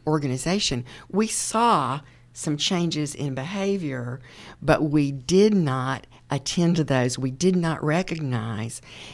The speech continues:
that the new behaviors were so commonplace and proceeded without comment so that they were becoming the new ground rules. That executive not making eye contact,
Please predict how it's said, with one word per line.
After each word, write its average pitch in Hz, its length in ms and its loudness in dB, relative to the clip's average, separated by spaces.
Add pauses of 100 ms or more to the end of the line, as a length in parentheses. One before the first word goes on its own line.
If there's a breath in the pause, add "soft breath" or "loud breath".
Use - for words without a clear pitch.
(120)
that 131 420 0
the 147 100 0
new 165 480 4
behaviors 143 920 0 (460 soft breath)
were 127 160 -4
so 175 480 4
commonplace - 1040 -4 (760 soft breath)
and 139 500 2 (300)
proceeded 165 520 2
without 143 380 2
comment 151 680 2 (380 loud breath)
so - 240 2
that 135 240 0
they 156 160 6
were 143 180 0
becoming 139 760 -4
the 143 100 -4
new 131 160 -2
ground 143 440 -2
rules. - 400 -14 (580 loud breath)
That 143 240 4
executive 147 880 0
not 151 380 2
making 131 360 2
eye 127 200 -2
contact, 127 760 -4